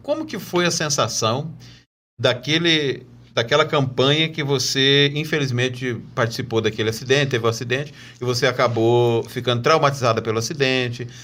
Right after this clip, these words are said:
acabou perdendo tempo, né, porque ficou com aquele sentimento, é, naquele momento do acidente, acabou não conseguindo fazer a campanha e não se elegeu. Como que foi aquele momento? Que sentimento que você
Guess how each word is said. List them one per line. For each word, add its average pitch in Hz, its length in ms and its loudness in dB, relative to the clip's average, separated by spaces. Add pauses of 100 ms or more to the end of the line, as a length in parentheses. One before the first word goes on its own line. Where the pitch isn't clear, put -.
(120)
acabou 123 400 2
perdendo 131 640 4
tempo, 131 640 0
né, 113 220 2
porque 110 580 -4 (100)
ficou 110 640 -2
com 113 100 -6
aquele 107 240 -4
sentimento, 123 840 -2 (600)
é, 120 280 6
naquele 117 360 2
momento 110 360 2
do 123 80 4
acidente, 160 480 2
acabou 190 280 4
não 214 240 0
conseguindo 220 460 -2
fazer 170 260 4
a 160 60 2
campanha 180 640 0
e 214 160 -4
não 208 240 2
se 220 160 0
elegeu. 131 480 2 (320)
Como 349 180 -4
que - 140 -8
foi 170 260 2
aquele 147 220 2
momento? 104 520 -2
Que - 200 -12
sentimento 143 720 -2
que 127 80 -8
você 117 420 -4